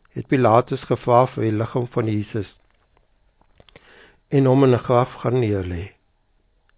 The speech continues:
Dit is verby. Volbring. Nou wag ons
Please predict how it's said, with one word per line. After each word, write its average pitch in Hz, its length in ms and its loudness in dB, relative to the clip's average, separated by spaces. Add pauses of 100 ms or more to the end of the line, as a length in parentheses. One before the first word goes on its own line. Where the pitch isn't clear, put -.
(100)
Dit - 180 -12
is 127 120 -8
verby. 87 380 -12 (1000)
Volbring. 107 680 -4 (1200)
Nou 117 200 -4
wag 113 240 0
ons 90 420 -12